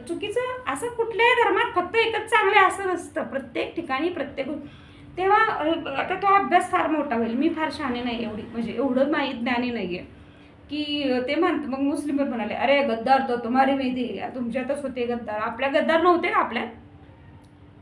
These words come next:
शिवाजी राजांना गद्दारी कुणी केली, संभाजीराजांना गद्दारी कुणी केली? आपल्यातनीच केली ना. म्हणजे आपल्यात काय असे का आपण दूधके धुले का?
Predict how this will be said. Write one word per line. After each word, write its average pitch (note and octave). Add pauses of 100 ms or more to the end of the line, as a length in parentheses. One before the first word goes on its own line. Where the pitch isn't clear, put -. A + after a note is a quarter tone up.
(680)
शिवाजी A3
राजांना C4+
गद्दारी C#4+
कुणी E4+
केली, B3+
संभाजीराजांना D#4
गद्दारी D4
कुणी D4
केली? C#4
आपल्यातनीच C#4+
केली C4
ना. A#3+
म्हणजे G3+
आपल्यात C#4
काय D4
असे D4
का D#4
आपण D4+
दूधके C#4+
धुले A#3+
का? G#3+